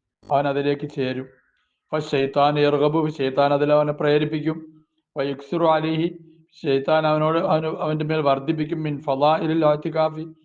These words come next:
ഇഅ്തികാഫിന്റെ ഫളായിലും ഒക്കെ. ഉദാഹരണം പറയാണ് അദ്ദേഹം, വഖദ് യകൂനുൽ മുഹർരിക്കുൽ ഖഫിയ്യു, അപ്പൊ അവിടെ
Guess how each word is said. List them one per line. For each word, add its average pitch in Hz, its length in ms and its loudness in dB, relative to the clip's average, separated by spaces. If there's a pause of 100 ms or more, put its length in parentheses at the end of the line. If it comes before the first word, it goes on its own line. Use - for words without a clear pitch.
(260)
ഇഅ്തികാഫിന്റെ 143 640 0
ഫളായിലും 147 460 2
ഒക്കെ. 147 200 -6 (420)
ഉദാഹരണം 165 400 2
പറയാണ് 180 240 2
അദ്ദേഹം, 135 320 -2 (500)
വഖദ് 147 280 0
യകൂനുൽ 185 520 2
മുഹർരിക്കുൽ 180 800 0 (100)
ഖഫിയ്യു, 151 600 0 (380)
അപ്പൊ 165 160 0
അവിടെ 180 280 2